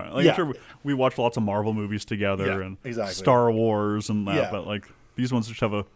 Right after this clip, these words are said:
Speaker 1: a special place in our, in our heart.
Speaker 2: For sure. Um, so do I need to run, run, run some fast facts real
Speaker 1: Gi-,
Speaker 2: quick,
Speaker 1: give us
Speaker 2: or
Speaker 1: some f-, uh, a fast facts and a little synopsis.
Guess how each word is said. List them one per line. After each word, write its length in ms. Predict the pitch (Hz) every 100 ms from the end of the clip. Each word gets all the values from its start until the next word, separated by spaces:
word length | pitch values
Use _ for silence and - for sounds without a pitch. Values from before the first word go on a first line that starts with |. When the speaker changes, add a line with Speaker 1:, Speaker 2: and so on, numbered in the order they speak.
| _ -
Speaker 1:
a 80 |
special 280 | 131 156 -
place 260 | 120 101 101
in 80 | 101
our, 60 |
in 140 | 95 101
our 140 | 98
heart. 320 | 92 90 95 _ - - -
Speaker 2:
For 140 | - 131
sure. 320 | 117 101 - -
Um, 520 | 123 131 131 127 120
so 420 | - 139 135 135 123
do 120 | 135
I 60 |
need 80 | 143
to 60 | 135
run, 680 | 135 135 139 135 - 131 -
run, 240 | 127 135
run 160 | 131 123
some 100 | 131
fast 300 | 117 123 -
facts 340 | 143 147 143 147
real 140 | 143
Speaker 1:
Gi-, 80 | 117
Speaker 2:
quick, 200 | 143 143
Speaker 1:
give 160 | - 151
us 80 |
Speaker 2:
or 20 | 147
Speaker 1:
some 120 | 123
f-, 160 | - -
uh, 220 | 110 104
a 60 | 98
fast 260 | - 131 -
facts 260 | 135 135
and 80 | 117
a 40 |
little 140 | 101 117
synopsis. 680 | 120 104 104 - - -